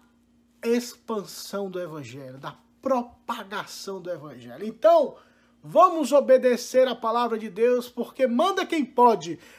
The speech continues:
obedece quem foi salvo. Se você foi salvo, obedeça a palavra, obedeça o Evangelho, porque aqui nós estamos pregando o Evangelho. Faça discípulos, pregue a palavra, ensine a palavra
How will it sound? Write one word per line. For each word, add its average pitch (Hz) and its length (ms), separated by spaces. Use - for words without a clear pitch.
obedece 226 720
quem 226 120
foi 214 200
salvo. 175 340
Se - 180
você 262 380
foi 240 160
salvo, 262 460
obedeça 220 580
a - 40
palavra, 160 560
obedeça 226 580
o 220 40
Evangelho, 170 680
porque 180 220
aqui 220 160
nós 214 160
estamos 226 240
pregando 202 400
o 196 40
Evangelho. 160 680
Faça 226 500
discípulos, 196 760
pregue 226 300
a 208 60
palavra, 190 680
ensine 240 480
a 208 80
palavra 175 680